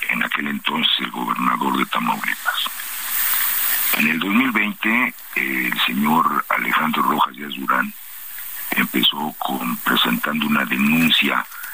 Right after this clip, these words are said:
ante la Fiscalía General de la República, en donde hacía pedazos a Cabeza García de Vaca. Posteriormente se monta en esa denuncia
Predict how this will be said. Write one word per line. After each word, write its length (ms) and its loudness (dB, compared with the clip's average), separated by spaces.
ante 240 0
la 100 2
Fiscalía 440 0
General 260 0
de 60 -2
la 140 2
República, 760 0
en 180 4
donde 300 2
hacía 220 2
pedazos 680 0
a 60 -6
Cabeza 480 -2
García 340 -2
de 100 -6
Vaca. 360 -2
Posteriormente 880 2
se 80 2
monta 480 2
en 140 2
esa 200 2
denuncia 680 4